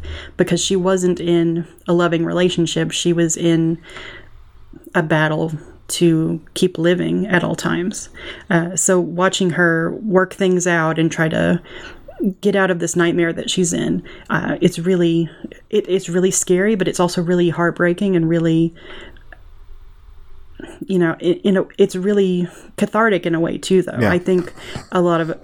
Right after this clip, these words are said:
Speaker 1: um, abuse survivors responded to it in that way.
Speaker 2: Yeah, t-, it's truly,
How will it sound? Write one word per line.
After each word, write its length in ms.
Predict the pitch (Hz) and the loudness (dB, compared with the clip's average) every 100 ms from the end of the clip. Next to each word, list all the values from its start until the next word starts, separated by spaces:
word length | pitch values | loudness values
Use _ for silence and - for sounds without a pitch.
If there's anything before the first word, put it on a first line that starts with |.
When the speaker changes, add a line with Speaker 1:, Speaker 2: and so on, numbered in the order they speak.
| - | -4
Speaker 1:
um, 280 | 170 165 165 | 0 2 2
abuse 320 | 160 170 180 | 0 0 0
survivors 520 | 175 160 160 165 160 | 0 0 0 -2 -2
responded 760 | - 175 170 - 175 170 170 156 | 0 2 2 0 2 4 2 -2
to 160 | - 165 | -2 0
it 100 | 160 | 2
in 120 | 165 | 2
that 200 | - - | 0 -2
way. 440 | - 151 175 185 - - - - - - - - - - - - | -2 0 -2 -2 -8 -20 -20 -20 -20 -20 -20 -20 -20 -20 -20 -6
Speaker 2:
Yeah, 180 | 127 107 | 0 0
t-, 180 | - 101 | 0 0
it's 180 | 117 - | 0 0
truly, 320 | 131 110 101 | 0 2 0